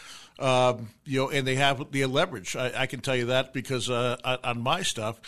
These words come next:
uh, one came back and said it needed a new, new roof, and I'm like, "Do I really wanna put it back on the market, and, and, or should I just do the new roof?" And it's, it's a twelve thousand six hundred dollar roof, and I'm like, "You know what?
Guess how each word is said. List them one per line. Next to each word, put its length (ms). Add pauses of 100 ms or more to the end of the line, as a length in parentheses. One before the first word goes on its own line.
(380)
uh, 160
one 200
came 280
back 280
and 120
said 140
it 100
needed 220
a 40
new, 120
new 220
roof, 340
and 100
I'm 100
like, 180
"Do 80
I 60
really 220
wanna 180
put 140
it 80
back 260
on 120
the 60
market, 500
and, 300
and, 420
or 240
should 160
I 60
just 180
do 140
the 80
new 140
roof?" 360
And 100
it's, 160
it's 280
a 40
twelve 360
thousand 320
six 240
hundred 160
dollar 240
roof, 360
and 120
I'm 100
like, 220 (760)
"You 80
know 140
what? 240